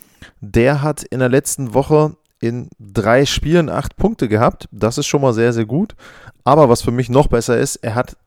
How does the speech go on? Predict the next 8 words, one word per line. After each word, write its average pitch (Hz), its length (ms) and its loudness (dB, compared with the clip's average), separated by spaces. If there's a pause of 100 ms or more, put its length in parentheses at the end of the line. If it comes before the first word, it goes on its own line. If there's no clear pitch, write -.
(120)
mittlerweile 117 500 -2
in 113 240 -8
acht - 320 -10
Spielen 117 400 -4
hintereinander 110 680 -2
ein 95 160 -4
Tor 131 200 2
geschossen. 110 600 -4